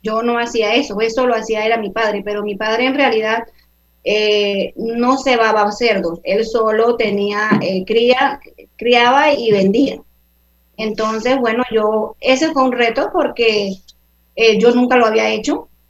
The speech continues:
y, bueno, fue, fue, fue duro al principio, pero la gana de echar para adelante no, no, nos dio la, la, la voluntad.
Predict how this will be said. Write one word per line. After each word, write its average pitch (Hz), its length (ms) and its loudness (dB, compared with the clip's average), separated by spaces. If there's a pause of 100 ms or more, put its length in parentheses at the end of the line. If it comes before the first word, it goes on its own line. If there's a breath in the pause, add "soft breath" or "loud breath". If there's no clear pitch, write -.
(360)
y, 220 680 -2 (340)
bueno, 214 400 0
fue, 233 400 0 (100)
fue, 247 640 2
fue 254 160 2
duro 294 220 4
al 349 120 2
principio, 262 500 0
pero 196 340 -2 (580)
la 208 220 0
gana 226 320 2
de 277 60 4
echar 254 220 0
para 262 200 6
adelante 233 320 2
no, 240 280 0
no, 196 520 -4
nos 214 240 -6
dio 220 140 -2
la, 233 120 2 (160)
la, 202 400 -2
la 202 200 -2
voluntad. 196 460 -2